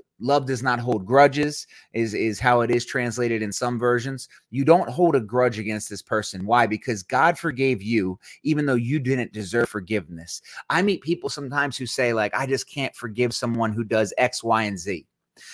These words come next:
And I wonder if you ever think about it, about how much you did not deserve forgiveness, especially with some really heinous things. For example, abortion.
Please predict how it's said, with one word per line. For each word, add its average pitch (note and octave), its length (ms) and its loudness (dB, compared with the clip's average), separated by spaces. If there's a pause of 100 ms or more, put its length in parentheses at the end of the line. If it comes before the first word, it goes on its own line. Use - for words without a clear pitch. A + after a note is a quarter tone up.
(140)
And D#3 140 0
I D3 60 6
wonder G3+ 300 6
if F#3 100 4
you F3+ 120 4
ever D#3+ 140 4
think D#3+ 260 -6
about G#2 300 0
it, E2+ 100 -8 (120)
about A2 280 2
how C#3 180 6
much C#3+ 300 0
you B2+ 100 2
did A#2+ 240 0
not A#2 240 -2
deserve G#2+ 400 -4
forgiveness, F2+ 680 -6 (420)
especially F#3 520 4
with D3+ 180 2
some C3+ 240 -2
really D3+ 260 4
heinous D3+ 400 -2
things. C#3+ 340 -2
For D#3 180 0
example, C3 480 -2
abortion. A2 600 0